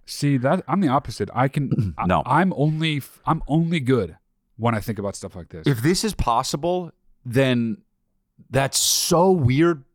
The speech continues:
Speaker 2: dude.
Speaker 1: You know why I like
Speaker 2: I
Speaker 1: thinking about
Speaker 2: believe, then ancient aliens, I believe
Speaker 1: Let me try to
Speaker 2: in
Speaker 1: change your
Speaker 2: ancient
Speaker 1: mind
Speaker 2: aliens,
Speaker 1: about
Speaker 2: the,
Speaker 1: this.
Speaker 2: the show, what?
Speaker 1: I'm gonna try to make you like thinking about this.
Speaker 2: Okay.
Speaker 1: I like thinking about stuff
Speaker 2: Trauma
Speaker 1: like this
Speaker 2: product.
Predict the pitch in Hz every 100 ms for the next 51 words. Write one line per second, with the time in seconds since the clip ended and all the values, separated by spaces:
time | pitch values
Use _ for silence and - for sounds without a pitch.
0 | 147 202 208 190 - 135 208 220 214 196
1 | - 131 143 123 120 127 139 143 147 117
2 | 131 135 131 123 113 101 90 87 90 120
3 | 151 175 160 135 - 120 - 98 76 69
4 | 104 82 80 80 - 67 - - _ _
5 | - 117 120 131 120 117 117 101 104 -
6 | 87 82 76 - - - 110 135 131 _
7 | _ - _ - - _ _ _ _ 123
8 | 151 143 135 151 170 160 156 - 165 156
9 | 156 165 80 -